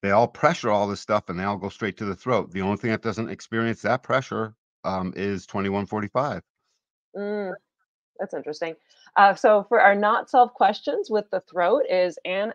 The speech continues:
Speaker 2: am I trying to get attention?" Right? So the throat center, if it's undefined, if it's open, if it's not colored in on your chart, that means we're gonna be picking up energy from, like, other people, other places. So other people's throat energy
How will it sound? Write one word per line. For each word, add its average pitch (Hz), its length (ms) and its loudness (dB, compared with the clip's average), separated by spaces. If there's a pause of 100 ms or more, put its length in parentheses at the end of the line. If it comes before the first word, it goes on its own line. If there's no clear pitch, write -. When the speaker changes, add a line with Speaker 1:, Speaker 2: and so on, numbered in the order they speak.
(100)
Speaker 2:
am 220 160 0
I 233 80 0
trying 233 360 -4
to 240 120 -6
get 190 280 2
attention?" - 640 -8 (420)
Right? 196 220 0
So 190 260 -2
the 180 140 -6
throat 226 320 4
center, 262 320 0
if 247 100 -2
it's 190 180 -6
undefined, 202 560 0
if 220 80 4
it's - 260 -8
open, 190 300 -2
if 185 60 -2
it's 156 160 -10
not 175 160 -6 (100)
colored 190 300 -2
in 185 340 -2
on 175 220 -4
your 170 140 -6
chart, 202 460 2 (260)
that 196 160 2
means 226 240 2
we're 220 80 4
gonna 208 120 2
be 196 80 -2
picking 214 340 0
up 214 140 2
energy 202 380 0
from, 208 160 -4
like, 160 240 0
other 185 220 2
people, 190 420 -2
other 175 220 4
places. 220 640 2 (140)
So - 160 -2 (100)
other 214 260 8
people's 202 640 -2
throat 156 420 2
energy 233 640 2